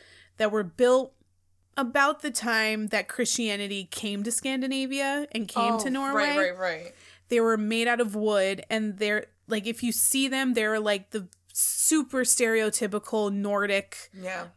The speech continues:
Speaker 1: looking building with the sharp, a bunch of sharp steeples and the little crosses
Speaker 2: Yeah.
Speaker 1: at the top.
Speaker 2: It's, it's kinda basic.
Speaker 1: Yeah, but also v-, like, very, like, Viking looking.
Speaker 2: Yeah. It's, it's a sensible church.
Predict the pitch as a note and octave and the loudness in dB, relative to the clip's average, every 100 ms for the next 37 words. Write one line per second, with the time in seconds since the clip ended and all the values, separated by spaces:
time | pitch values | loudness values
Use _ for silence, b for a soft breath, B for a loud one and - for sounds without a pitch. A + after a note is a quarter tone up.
0 | - G3+ G#3+ A3 G3+ G3 F#3+ F3+ - G3+ | -4 0 0 0 -4 -4 -8 -6 -2 -2
1 | F#3+ G3 G3 F#3+ F3+ F#3+ F#3 - A#3 A3 | -2 -4 -4 -8 -6 -8 -4 -2 0 0
2 | A3 - G3+ E3+ A3 G#3+ G#3+ - - A3 | -2 -6 -6 -2 -2 -2 0 0 2 2
3 | G#3 - - G#3+ G3 G3+ G3+ F#3 F#3 F3+ | 0 -2 -4 -4 -4 -4 -4 -6 -4 -6
4 | - - - - F#3 G3 A3 - F#3 E3+ | -6 -8 -8 -8 -6 -6 -6 -6 -6 -6
5 | A#3+ - A#3 - C4+ A#3 F#3 D#3 F3 E3 | -8 -10 -8 -4 -4 -4 -6 -4 -4 -6
6 | B B - A#3 F3 E3+ - A3+ A#3+ B3 | B B 0 2 2 -2 -2 0 2 2
7 | A3+ - - A#3 - A3 - G#3+ A3+ A3 | 0 -2 -12 -10 -8 -8 -6 -2 0 0
8 | G#3 G#3 G3+ G3 F#3 - G3 F3+ F#3 F#3 | 0 -2 -2 -2 -6 -6 -4 -4 -12 -10
9 | F3+ - E3+ F3+ - G#3+ G3+ - - - | -12 -10 -10 -10 -10 -8 -8 -10 -18 -20
10 | _ A3 - B B B B3 D#4 - F#4 | _ -8 -8 B B B -2 4 4 4
11 | F4+ F4+ A3 F3+ - F3+ A#2 - - | 2 0 0 -2 -2 -4 -6 -6 -8